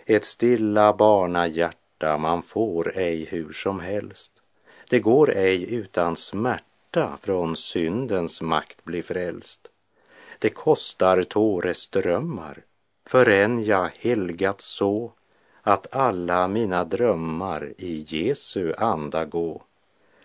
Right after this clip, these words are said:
Den Herren vill beskära att bli en Abraham. Sitt offer måste bära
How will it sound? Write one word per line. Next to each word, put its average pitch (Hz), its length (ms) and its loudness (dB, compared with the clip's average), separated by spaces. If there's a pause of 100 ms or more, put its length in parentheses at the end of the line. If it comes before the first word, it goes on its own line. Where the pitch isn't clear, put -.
(360)
Den 123 320 6
Herren 127 760 2
vill 90 320 -2
beskära 95 800 -4 (360)
att 110 220 -2
bli 101 540 -4
en 80 380 -4
Abraham. 90 880 -4 (540)
Sitt - 300 0
offer 107 580 4
måste 101 420 -2
bära 85 680 0